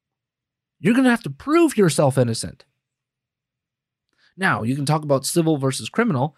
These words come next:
Yeah, in a civil lawsuit, by the way, you still have to prove that you have a standing, that you have a case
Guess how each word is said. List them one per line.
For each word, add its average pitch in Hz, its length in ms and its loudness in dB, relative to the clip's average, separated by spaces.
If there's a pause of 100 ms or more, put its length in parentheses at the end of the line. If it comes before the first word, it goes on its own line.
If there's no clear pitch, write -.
(160)
Yeah, 240 140 0
in 196 200 2
a 180 100 0
civil 208 400 0
lawsuit, 175 380 -4
by 240 140 -6
the 254 80 -4
way, 254 220 -6 (180)
you 262 200 4
still 269 280 0
have 240 200 0
to 214 60 -4
prove 226 440 2
that 196 180 0
you 190 140 4
have 196 220 -2
a 190 180 2
standing, 226 640 0
that 143 200 -4
you 208 100 4
have 202 180 0
a 196 80 2
case - 580 -4